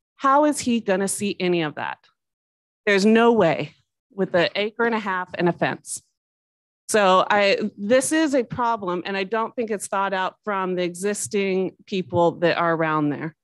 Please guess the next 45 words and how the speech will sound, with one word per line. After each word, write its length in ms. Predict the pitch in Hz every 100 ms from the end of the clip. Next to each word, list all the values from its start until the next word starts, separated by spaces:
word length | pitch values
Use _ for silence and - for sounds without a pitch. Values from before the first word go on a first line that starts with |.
| _ _ _
And 100 | 190
I 80 | 185
think 280 | 214 196 -
that 280 | 196 - _ _ -
I, 120 | 202 - - 220
I 160 | 226
am 240 | 254 247 220
a, 140 | 202 -
I'm 440 | 226 247 240 208
discouraged 840 | 233 208 - 220 220 226 214 -
in 120 | 202 185
the 40 |
fact 320 | - 190 185 -
that 300 | 175 160 - _ -
it 140 | 180
was 200 | 185 175
not 380 | 190 196 208 -
brought, 320 | 196 196 190
that 180 | 190 -
the 340 | 185 180 170 - -
rules 440 | 185 214 247 262 233
were 120 | 214
changed 640 | - 208 190 185 185 - _ _ _ _ _ _ _
so 180 | - 214
that 180 | 185 165
they 120 | 180
could 440 | - - 233 214 -
be 160 | 185
in 140 | 165 160
there, 320 | 147 160 170 _ _ _ -
and 140 | 190
it 60 | 170
was 180 | 180 190
not 320 | 196 202 -
brought 260 | 196 185
up 160 | 180 175
to 80 | 190
the 60 | 175
public. 480 | - 165 170 170 -
And 240 | 185 180
there 160 | 196 202
was 400 | 214 226 240 226
a 100 | 190
planning 420 | - 196 190 202
meeting 360 | 226 240 277